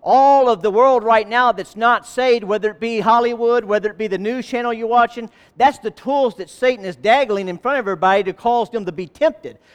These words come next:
to be tempted. I can put it very simple to you as far as temptation. Temptation is a powerful thing. It's a powerful thing. I mean, how many, uh, how many diabetics do we have here?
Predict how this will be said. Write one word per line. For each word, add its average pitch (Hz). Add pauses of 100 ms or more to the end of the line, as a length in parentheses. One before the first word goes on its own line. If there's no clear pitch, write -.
(120)
to 202
be 190
tempted. 254 (280)
I 220
can -
put 233
it 180
very 208
simple 254
to 208
you 208
as 180
far 220
as 185
temptation. 196 (260)
Temptation 226
is 160
a 196
powerful 190
thing. 180 (220)
It's 143
a 139
powerful 175
thing. 165
I 156
mean, 160
how 185
many, 185 (340)
uh, 170
how 202
many 226
diabetics 196
do 180
we 143
have 131
here? 113